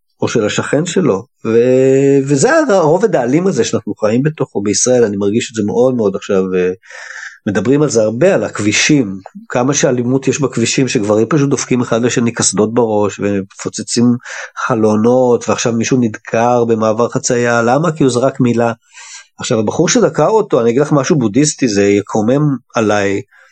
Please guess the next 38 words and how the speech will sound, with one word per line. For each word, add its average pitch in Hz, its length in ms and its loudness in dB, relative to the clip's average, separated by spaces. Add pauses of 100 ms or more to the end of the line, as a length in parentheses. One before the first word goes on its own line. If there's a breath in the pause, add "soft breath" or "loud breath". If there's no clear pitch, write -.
(360 soft breath)
אנשים 110 400 0
מאוד 127 180 4
מ-, 117 480 0 (160)
קשה 120 260 0
להם 139 120 2
שאני 110 220 -2
אומר 131 280 2
את 147 80 2
זה, 110 140 0
שאני 104 220 -2
מלא 107 240 0
חמלה 127 340 0
גם 127 200 0
כלפי 127 280 -2
הדוקר, 120 580 0
כי 113 140 0
הדוקר 104 380 0
הזה 156 220 2
הוא 110 140 0
לא, 165 600 2 (560 soft breath)
הוא 120 100 0
לא 135 140 2
איש 185 220 0
רע, 117 200 0 (160)
אין 196 140 2
אנשים 139 380 -2
רעים, 98 280 -4 (380)
זה 120 120 -4
מישהו 170 360 2
שבטוח 170 720 -2
עבר 117 340 0
חיים 117 380 0
קשים. 165 460 0
נכון, 180 280 0
יש 117 180 -4
בחירה, 147 460 0
אני 117 120 -2
מסכים, 165 460 -2